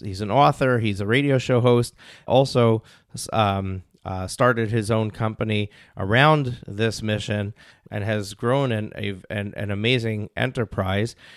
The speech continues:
Uh, as a matter of fact, his book, EntreLeadership, is, uh, very appropriate for a business owner to read. And what's interesting is, is I'm going to actually go against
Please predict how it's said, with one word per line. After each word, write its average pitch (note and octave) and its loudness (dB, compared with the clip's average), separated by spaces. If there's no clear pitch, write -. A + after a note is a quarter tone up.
Uh, G2+ -2
as G#2 -4
a A2+ -2
matter B2+ 4
of A#2 0
fact, A#2 0
his G#2+ 0
book, C3 0
EntreLeadership, A2+ -4
is, G#2 0
uh, G2 -2
very C3+ 6
appropriate G#2 0
for G2+ -2
a F#2 -6
business G#2 -4
owner G2+ -2
to - -4
read. G2+ 0
And A2+ 4
what's G#2+ 2
interesting C#3+ 0
is, G#2+ 2
is G#2 -4
I'm G#2 -2
going B2 0
to G#2+ -2
actually G#2+ -4
go G2+ 0
against C#3+ -6